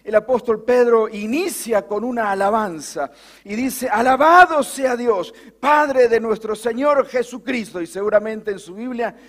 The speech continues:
está con signo de exclamación, porque precisamente es una exclamación. "Bendito sea, alabado sea el Dios Padre de nuestro Señor Jesucristo", ahora, ¿por qué?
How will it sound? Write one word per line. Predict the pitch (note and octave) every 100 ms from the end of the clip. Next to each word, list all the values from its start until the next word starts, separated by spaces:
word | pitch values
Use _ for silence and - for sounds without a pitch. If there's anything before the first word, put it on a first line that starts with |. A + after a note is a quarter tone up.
| -
está | F#3 F#3 A3+
con | G#3+ F#3
signo | - A#3 A3
de | F3+ E3
exclamación, | F3 F3 E3 D#3+ - G#3 E3 B2+ A#2 _ _ _ _ _ _ _ _ _ _ _ _ _ _ _ _ _ _ _ _
porque | - D#3 E3+
precisamente | - - G#3 - G3 A3 G#3+ G3+
es | F#3+
una | F#3+ F3+
exclamación. | D#3+ - F#3+ F3+ E3 - A3+ F#3 D3+ _ - - -
"Bendito | G#3 A3 A#3 C4 F4+ F4+ - A3
sea, | - G3+ G3+ E3
alabado | F3 A3+ A#3 A3 A3+ D#4+ F#4 D#4+ B3+
sea | - B3+ A3
el | F#3+
Dios | F3 F#3+ -
Padre | - C4 B3 G#3+ G3
de |
nuestro | G3+ G3 G#3+ G3
Señor | - G3 A#3 E4+
Jesucristo", | - C#4+ C#4 A3+ A3 G3+ - - C3+ _ _ _ _ _ _ _ _
ahora, | A3 A#3
¿por | A#3+ B3 A#3+
qué? | D#4+ F4 G#3 -